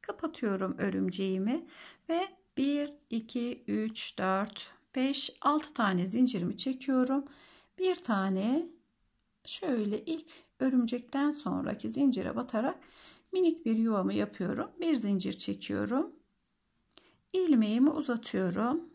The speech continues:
İçerisine girip fıstığımı örmeye başlıyorum. Bir, iki defa alıyorum, tutuyorum. İçinden geçiyorum uzun bir şekilde ve diğer örümceğimin önündeki zincirimin içerisine giriyorum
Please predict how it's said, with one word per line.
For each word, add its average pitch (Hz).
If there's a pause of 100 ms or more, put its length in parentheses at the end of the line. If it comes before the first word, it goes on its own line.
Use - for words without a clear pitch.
(200)
İçerisine 240
girip 240
fıstığımı 208
örmeye 247
başlıyorum. 214
Bir, - (580)
iki 359
defa 196
alıyorum, 196
tutuyorum. 233 (640)
İçinden 269
geçiyorum 233
uzun 214
bir 254
şekilde 254 (360)
ve 311
diğer 254
örümceğimin 254
önündeki 226
zincirimin 208
içerisine 185
giriyorum 277